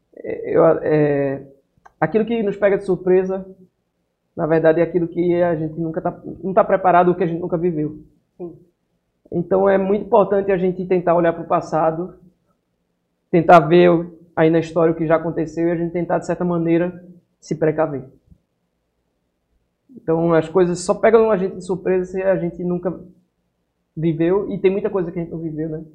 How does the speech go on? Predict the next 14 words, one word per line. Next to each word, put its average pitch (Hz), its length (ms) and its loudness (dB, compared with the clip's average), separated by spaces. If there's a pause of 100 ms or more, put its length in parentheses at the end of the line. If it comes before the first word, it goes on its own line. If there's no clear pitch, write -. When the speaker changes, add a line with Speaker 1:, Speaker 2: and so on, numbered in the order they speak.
(260)
Speaker 2:
É. 170 180 -18 (960)
Speaker 1:
Então, 160 300 -4
tem 180 120 4
muitas 190 240 0
mudanças 190 300 0
que - 60 -14
estão 196 160 -6
pra 196 140 0
acontecer 185 760 -2
que 180 200 -6
a 180 60 0
gente 175 220 -8
nunca 175 240 -6
enfrentou, 185 680 -6